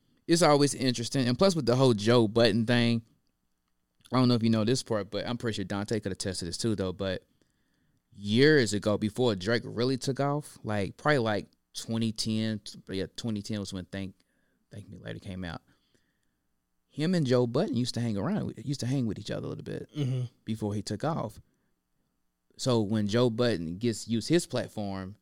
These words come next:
Speaker 1: to give his opinion to his audience, to say something negative about the work, the effort, the time, the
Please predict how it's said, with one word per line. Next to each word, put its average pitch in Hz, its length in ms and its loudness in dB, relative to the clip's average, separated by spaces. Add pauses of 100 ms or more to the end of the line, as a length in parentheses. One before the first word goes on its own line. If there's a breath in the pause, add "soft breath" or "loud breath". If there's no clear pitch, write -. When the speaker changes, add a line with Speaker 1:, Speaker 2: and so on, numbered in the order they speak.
(800)
Speaker 1:
to 110 120 -6
give 110 220 -2
his 101 160 -4
opinion 110 440 -2
to - 120 -4
his 101 240 0
audience, 104 800 -4 (760)
to 98 520 4 (880)
say 123 240 0
something 101 420 -4
negative 110 320 -2
about 98 500 -2 (360)
the 104 120 4
work, 101 500 2
the 90 220 -12 (100)
effort, 107 440 0
the - 80 -6
time, 113 420 0
the 92 140 -8